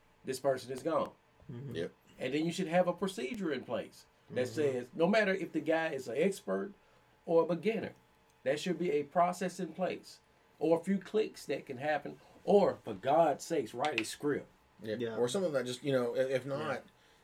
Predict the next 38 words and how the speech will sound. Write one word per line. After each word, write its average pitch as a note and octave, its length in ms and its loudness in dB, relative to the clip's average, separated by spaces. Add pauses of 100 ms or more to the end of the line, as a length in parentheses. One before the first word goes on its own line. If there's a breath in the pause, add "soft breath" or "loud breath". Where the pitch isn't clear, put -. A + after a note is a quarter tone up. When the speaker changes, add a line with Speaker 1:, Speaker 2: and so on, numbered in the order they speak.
Speaker 3:
you B2 80 -6
know, A2+ 60 0
at G#2 100 -2
least, D3 260 -2
you B2 60 2
know, A2+ 60 2
send B2 200 -4
an B2 60 0
email, A#2+ 180 -2
"Hey, A2 140 0
do A#2 120 -6
me A#2+ 100 -2
a G#2 40 -6
favor, G#2+ 180 -2
disable A#2 460 -4
this A2+ 120 -4
account G#2 320 -8
for B2 120 -4
a - 20 0
little A#2+ 160 0
bit C3 260 2 (300 loud breath)
until A#2+ 480 2
we've A#2+ 240 0
gone G#2+ 240 2
through A2+ 140 -10
the G2 60 -6
legal G#2+ 280 -4
matters G#2 320 -4
to G2 80 -14
make F#2 140 -6
sure F#2+ 100 -12
this E2+ 100 -14
person G2 240 -8
is F#2 60 -10
removed F2+ 420 -6
from F#2 80 -14
the F2+ 60 -10
company." D#2+ 280 -14